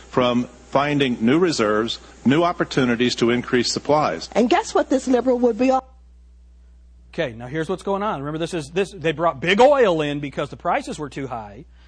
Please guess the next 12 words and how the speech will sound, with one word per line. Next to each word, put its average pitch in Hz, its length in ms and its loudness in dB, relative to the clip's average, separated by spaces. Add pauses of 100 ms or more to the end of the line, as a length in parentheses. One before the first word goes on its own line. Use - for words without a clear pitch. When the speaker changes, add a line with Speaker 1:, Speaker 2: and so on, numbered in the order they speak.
(160)
Speaker 3:
And 165 140 -2
again, 170 420 -2
y-, 165 300 -8
if 175 140 -2
you 185 80 2
make 214 160 0
a 214 40 -2
lot 196 140 2
of 165 80 -2
money, 175 240 -2
you're 143 180 -6
bad. 127 360 -4